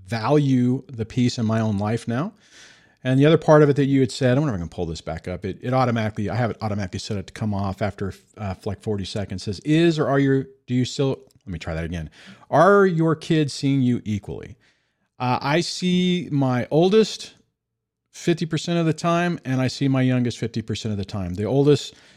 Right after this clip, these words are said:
still transitions back and forth. The middle child has decided to stay with her mom, so I only, quote unquote, see her, uh, like, on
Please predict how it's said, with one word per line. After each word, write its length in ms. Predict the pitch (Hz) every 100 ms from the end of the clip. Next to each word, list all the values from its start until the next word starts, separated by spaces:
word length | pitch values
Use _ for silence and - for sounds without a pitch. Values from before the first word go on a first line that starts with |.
| _
still 340 | - 151 143
transitions 680 | 139 - 139 131 131 - 123
back 320 | 113 127 123 120
and 100 | 104
forth. 400 | 143 156 180 - _ _ _ _
The 200 | 120 117
middle 300 | 123 143 165
child 520 | 151 160 151 151 151 127
has 340 | 127 120 110
decided 460 | 117 - 131 127 117
to 60 |
stay 260 | - 131 123
with 540 | 117 - 117 127 117
her 280 | - 110 107
mom, 480 | 104 107 123 190 196
so 720 | - 135 120 117 110 110 104 -
I 960 | 104 110 113 113 110 110 110 110 110 -
only, 260 | 120 117 101
quote 300 | - - 117
unquote, 240 | - 92
see 360 | - - 277 254
her, 360 | 127 104 151 - _ _ _ _ _ _ _
uh, 600 | 143 143 139 127 120 113 120 _ _ _ _ _ _
like, 240 | 127 117 110
on 500 | 113 101 95 90